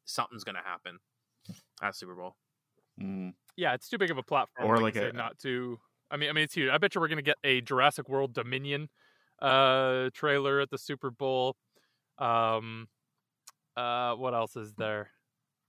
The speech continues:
Speaker 3: Maybe a Guardians of the Galaxy? Is it too early for that?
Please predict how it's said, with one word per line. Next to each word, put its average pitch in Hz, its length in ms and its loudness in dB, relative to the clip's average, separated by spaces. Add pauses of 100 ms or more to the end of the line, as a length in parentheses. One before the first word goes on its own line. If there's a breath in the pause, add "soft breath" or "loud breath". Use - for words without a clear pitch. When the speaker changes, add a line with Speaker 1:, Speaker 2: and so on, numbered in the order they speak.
(140)
Speaker 3:
Maybe 127 200 -2
a 123 40 0
Guardians 131 400 2
of 131 40 -10
the 123 80 -6
Galaxy? 151 560 -6
Is 151 80 -6
it 131 100 -12
too 202 140 -6
early 226 180 -4
for 226 160 -12
that? 226 220 -12